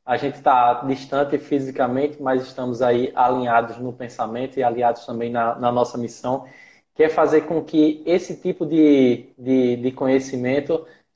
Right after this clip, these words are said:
é, ele, nosso Felipe, nosso amigo Felipe também marcando presença aí, esse tipo de conhecimento, que é um conhecimento um pouquinho mais técnico, que é um conhecimento que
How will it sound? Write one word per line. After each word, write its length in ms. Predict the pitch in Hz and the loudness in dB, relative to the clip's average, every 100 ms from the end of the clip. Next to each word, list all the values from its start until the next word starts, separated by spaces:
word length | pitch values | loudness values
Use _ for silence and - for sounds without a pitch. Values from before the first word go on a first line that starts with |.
| - | 0
é, 420 | 123 120 117 - 135 | 4 6 4 2 4
ele, 1160 | 135 135 135 131 127 127 123 120 120 - 131 131 - | 6 6 6 8 6 6 4 2 -2 -2 -4 -6 -2
nosso 280 | 135 131 | 0 0
Felipe, 520 | - 131 131 131 123 - | 0 0 0 -2 -2 -6
nosso 240 | 139 127 143 | -4 -4 0
amigo 200 | 131 131 | -2 -2
Felipe 260 | 131 127 | 0 0
também 240 | 131 123 127 | 0 -2 0
marcando 320 | 123 - 127 | 0 0 -4
presença 420 | 135 120 123 - | 0 0 0 0
aí, 240 | 123 135 - _ _ _ _ | 0 0 -6 _ _ _ _
esse 260 | 175 196 - | 2 2 2
tipo 200 | 214 196 | 0 0
de 80 | 202 | 0
conhecimento, 720 | 196 185 185 170 139 170 - | 2 2 0 0 0 0 -2
que 140 | - | -6
é 40 | 269 | -2
um 80 | 262 | 0
conhecimento 640 | 247 226 226 208 214 208 | 2 0 0 0 0 0
um 40 | |
pouquinho 320 | 196 190 208 202 | 0 0 2 0
mais 220 | 185 - | 0 -2
técnico, 500 | - 190 185 175 147 | 4 4 4 -2 -6
que 60 | 180 | -4
é 60 | |
um 120 | 180 | -4
conhecimento 640 | 175 180 175 175 160 160 - | -2 -4 -4 -4 -2 -4 -4
que 380 | - 165 160 | 0 0 0